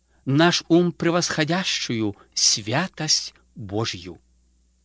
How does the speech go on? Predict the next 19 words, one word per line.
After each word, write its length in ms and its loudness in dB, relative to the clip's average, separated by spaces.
И 60 -4
эта 320 -4
священная 920 -2
песнь 580 -2
напоминала 720 2
евреям 680 -2
и 80 2
напоминает 880 0
нам 420 0
с 220 2
вами 480 0
о 140 2
вечном 600 -2
законе, 640 -4
что 300 0
человек 680 -2
должен 800 2
быть 340 -4
свят, 560 -2